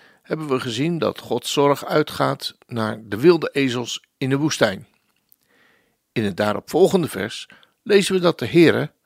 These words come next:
de aanwezige, er eveneens voor zorgt dat ook de vogels kunnen drinken.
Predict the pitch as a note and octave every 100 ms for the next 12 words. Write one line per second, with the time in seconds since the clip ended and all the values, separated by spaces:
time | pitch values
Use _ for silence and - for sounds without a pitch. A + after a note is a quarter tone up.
0 | _ - A#2+ - - B2 G#2 B2+ F#3 -
1 | A2+ A2+ - _ _ - D3 - - E3+
2 | D#3 C3+ F#3+ A#3 A3+ F#3+ G#3 B3 - -
3 | - - - D3+ C#3 G#2 G#2 G#2+ B2 -
4 | - - C#3+ C#3 A#2 A2+ G2 F2+